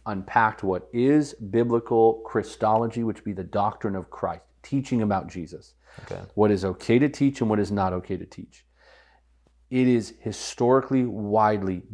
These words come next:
Speaker 1: biblically known that it is not okay to teach that Jesus stopped being God at any given time. Now, if they were to say, "Well, we never said he wasn't God, he just wasn't God when he was doing those things." Well, on page seventy-nine of the same book,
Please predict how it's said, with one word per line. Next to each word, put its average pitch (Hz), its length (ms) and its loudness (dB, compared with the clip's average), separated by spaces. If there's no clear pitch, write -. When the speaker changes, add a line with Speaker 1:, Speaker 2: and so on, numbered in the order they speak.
Speaker 1:
biblically 107 560 0
known 90 320 -6
that 101 140 -6
it 101 100 -2
is 92 180 -6
not 98 320 2
okay 120 260 2
to 117 100 -4
teach - 460 -12
that 107 200 -6
Jesus 104 640 -4
stopped - 580 0
being 110 300 -2
God 87 360 -4
at 110 240 -2
any 113 260 -2
given 90 440 -4
time. - 340 -12
Now, 98 320 -2
if 101 140 -16
they 104 140 2
were 101 120 2
to 98 100 -4
say, 92 460 -2
"Well, 120 100 6
we 156 140 4
never 123 260 2
said 95 240 -2
he 92 60 -2
wasn't 87 380 -8
God, 110 440 2
he 123 120 -4
just 117 200 -2
wasn't 98 400 0
God 92 240 2
when 92 80 -4
he 92 60 -4
was 90 160 -8
doing 92 220 -4
those 87 220 -8
things." 113 320 0
Well, 90 220 -4
on 92 160 -12
page 90 240 -14
seventy-nine 98 800 -4
of 82 140 -14
the 80 60 -14
same 82 280 -14
book, 85 280 -14